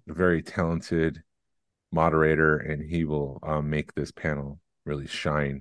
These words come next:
I have no doubt about that. So, uh, that panel will only be seen at Rogue Fun May twenty twenty-four.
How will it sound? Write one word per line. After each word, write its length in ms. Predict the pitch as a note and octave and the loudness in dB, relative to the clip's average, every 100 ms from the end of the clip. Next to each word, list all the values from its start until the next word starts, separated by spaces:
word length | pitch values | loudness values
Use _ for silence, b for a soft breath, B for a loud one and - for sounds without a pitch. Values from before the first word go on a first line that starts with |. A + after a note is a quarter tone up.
| - - | -12 -6
I 80 | |
have 120 | D#2 C#2+ | -6 -4
no 140 | C#2 | -2
doubt 280 | C#2 C#2+ - | 2 2 2
about 300 | - - - | -4 -4 -2
that. 280 | C2+ C2+ - | -4 -4 -8
So, 340 | D2 C#2 C#2 _ _ _ _ _ _ _ - | -6 -6 -8 _ _ _ _ _ _ _ -10
uh, 260 | D2+ C#2+ C#2+ | -4 -2 -2
that 160 | D2 - | -4 -2
panel 340 | E2+ D2 D2 | -2 -2 -4
will 120 | C#2+ | -2
only 220 | - C#3+ D3 | 6 8 10
be 140 | C3 | 8
seen 360 | - B2+ A#2 A2+ | 6 6 8 8
at 140 | F#2 | 8
Rogue 300 | G#2 G#2+ F#2 | 8 8 6
Fun 460 | - G#2+ G#2 G2+ F#2 | 4 4 6 4 2
May 300 | F#2 F#2 F2 | 0 0 -2
twenty 640 | - F2+ E2+ E2+ E2+ D#2+ | -4 -2 0 0 0 -2
twenty-four. 1160 | - D2 D2+ C#2+ - - - - - - - | -6 -4 -4 -6 -8 -10 -8 -10 -12 -14 -16